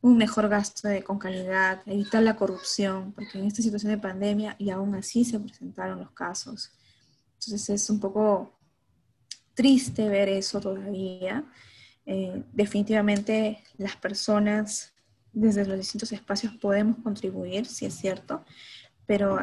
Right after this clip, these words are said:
hay que hacer toda una reestructuración y una reingeniería de cómo se quiere ahora para adelante, ¿no? Por ejemplo, en educación. Igual los profesores se saturaron tanto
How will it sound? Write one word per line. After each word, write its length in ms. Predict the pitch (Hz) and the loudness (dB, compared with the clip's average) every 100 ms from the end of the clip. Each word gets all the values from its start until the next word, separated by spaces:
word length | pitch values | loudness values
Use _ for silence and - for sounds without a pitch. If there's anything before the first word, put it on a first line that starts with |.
| - | -2
hay 420 | - 202 202 - - | 0 2 0 -2 -8
que 100 | 247 | -4
hacer 340 | 196 - 208 202 | -4 0 0 0
toda 180 | - 226 | 4 6
una 400 | 233 240 226 214 | 8 6 4 -2
reestructuración 960 | - 202 - 208 - 214 190 202 214 226 | -4 -4 -2 -4 -2 -4 -4 -2 4 8
y 40 | |
una 140 | 226 233 | 8 8
reingeniería 800 | 233 - 226 196 196 190 208 | 4 2 2 2 0 -2 0
de 200 | 208 190 - | 0 -2 -6
cómo 540 | - 220 226 226 254 254 | 0 4 6 6 4 0
se 220 | - 196 190 | -4 -6 -4
quiere 360 | - 196 202 | 0 2 2
ahora 560 | 190 190 190 190 196 196 | 0 0 0 0 -2 -6
para 120 | 190 | -8
adelante, 540 | 180 180 214 202 185 - | -8 -2 0 0 -2 -10
¿no? 120 | 190 | -8
Por 300 | 202 196 _ | -8 -10 _
ejemplo, 220 | 208 208 | -4 0
en 100 | 208 | 0
educación. 640 | 196 196 - 269 220 190 - - - - - - | 0 -4 -2 2 2 0 -12 -20 -20 -20 -20 -12
Igual 520 | - 196 214 214 220 220 | -6 2 6 6 6 4
los 120 | 208 | 0
profesores 580 | - 202 - - 208 220 | -6 -10 -6 0 2 2
se 60 | |
saturaron 600 | - 202 202 202 214 208 | -2 -2 0 2 2 2
tanto 680 | 240 247 233 214 202 214 320 | 4 6 6 4 0 -2 -4